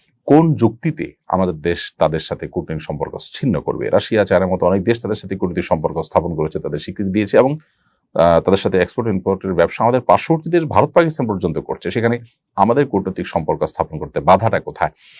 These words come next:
আজকের পৃথিবীর মোড়লরা যেটাকে বৈধ বলছে সেটাকে আমরা বৈধ মনে করছি, তারা যেটাকে অবৈধ বলছে সেটাকে আমরা অবৈধ মনে করছি। এই দাসসুলভ মানসিকতা আমাদের পরিহার করা দরকার।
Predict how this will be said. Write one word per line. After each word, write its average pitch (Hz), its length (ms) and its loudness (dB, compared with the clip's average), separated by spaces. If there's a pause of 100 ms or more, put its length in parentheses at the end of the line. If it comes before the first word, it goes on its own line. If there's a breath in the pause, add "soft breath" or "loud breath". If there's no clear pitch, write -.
(560 loud breath)
আজকের - 280 2
পৃথিবীর 156 560 0
মোড়লরা 123 600 4
যেটাকে 95 420 -2
বৈধ 104 220 4
বলছে 117 320 -2
সেটাকে 101 260 -2
আমরা 82 180 0
বৈধ 90 200 -2
মনে 117 220 -4
করছি, 127 460 -8 (320)
তারা 80 160 2
যেটাকে 76 260 -6
অবৈধ 87 300 4
বলছে 101 380 -2
সেটাকে 78 180 -10
আমরা 73 140 -8
অবৈধ 98 300 2
মনে 73 200 -2
করছি। 98 400 -6
এই 95 120 0
দাসসুলভ 120 720 0 (240)
মানসিকতা 123 480 0
আমাদের 78 180 -2
পরিহার 78 320 -4
করা 71 180 -4
দরকার। 90 260 4